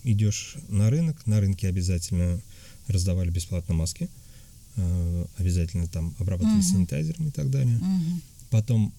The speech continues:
Speaker 1: ввели ограничения шестьдесят пять плюс и, соответственно, дети до, там, подростки до двадцати одного, по-моему,
Speaker 2: Мгм.
Speaker 1: года. А, нам по почте прислали,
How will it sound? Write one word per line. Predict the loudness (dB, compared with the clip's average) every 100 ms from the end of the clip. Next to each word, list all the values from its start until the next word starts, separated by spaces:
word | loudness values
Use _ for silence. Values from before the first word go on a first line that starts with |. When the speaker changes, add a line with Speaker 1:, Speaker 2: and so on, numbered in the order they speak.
| -14 -4
Speaker 1:
ввели | 2 2 4 2
ограничения | 0 0 0 0 0 2 0
шестьдесят | -2 -4 -2 -2
пять | -2 -4
плюс | 0 0 0 -4 -4
и, | -2 2 2 0
соответственно, | -2 -4 -4 -4 -2 -2 -2 -2
дети | -2 0 0 -2
до, | 0 0 0 0 -2 -6 -18 -8
там, | -4 -4 -4 -10 -14 -16 -18 -12 -10 -6
подростки | -4 -2 -2 -2 -2
до | -2
двадцати | 0 -2 -2
одного, | -2 0 -2 -2
по-моему, | -2 0 -2 -4 -6
Speaker 2:
Мгм. | -2 0 2
Speaker 1:
года. | 0 0 -2 -6 -20 -20 -16 -6
А, | -2 0 0 -2 -2
нам | -2 0 0
по | 0 -2
почте | -2 -2 0 0 0 -2 -6
прислали, | -4 -2 -2 0 0 0